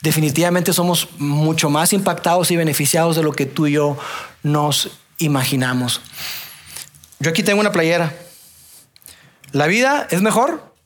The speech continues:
juntos. Estamos convencidos de esto, amigos.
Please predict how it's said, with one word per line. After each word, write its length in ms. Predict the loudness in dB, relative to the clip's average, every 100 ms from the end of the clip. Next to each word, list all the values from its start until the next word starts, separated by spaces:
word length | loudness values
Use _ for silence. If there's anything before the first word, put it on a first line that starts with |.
| _ _ _ _ -20 -20 -20 -20 -20 -6
juntos. 800 | 0 2 2 -2 -4 -4 -6 -10 _ _ -20 -6
Estamos 480 | -2 2 2 2 0
convencidos 560 | 0 2 2 2 2 2
de 100 | 0
esto, 240 | 0 -2
amigos. 460 | -4 -4 -6 -10